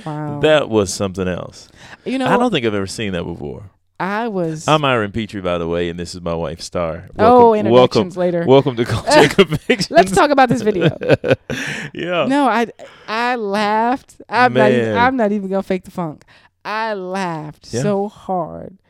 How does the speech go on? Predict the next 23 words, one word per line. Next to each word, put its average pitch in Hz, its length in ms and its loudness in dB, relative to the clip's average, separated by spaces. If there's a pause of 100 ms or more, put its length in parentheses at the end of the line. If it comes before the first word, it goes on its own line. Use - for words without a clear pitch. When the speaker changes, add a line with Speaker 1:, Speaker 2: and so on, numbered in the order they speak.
(140)
Speaker 1:
when 165 160 -10
you 170 120 -6
sent 180 260 -8
this 170 160 -8
video 160 320 -6
to 143 120 -16
me, 156 320 -16
'cause 107 80 -12
Speaker 2:
Yeah. 104 180 -2
Speaker 1:
I 190 60 -2
just 185 160 -8
thought 196 180 -4
to - 80 -16
myself, 170 440 -8 (580)
Speaker 2:
It's 170 160 0
Speaker 1:
"Oh 175 100 0
Speaker 2:
groundbreaking. 185 260 0 (360)
Speaker 1:
my 160 140 -12 (120)
goodness. - 640 -12 (300)
<laughs> - 280 -2
Oh 226 200 2
my 226 160 -2
goodness." 156 540 -12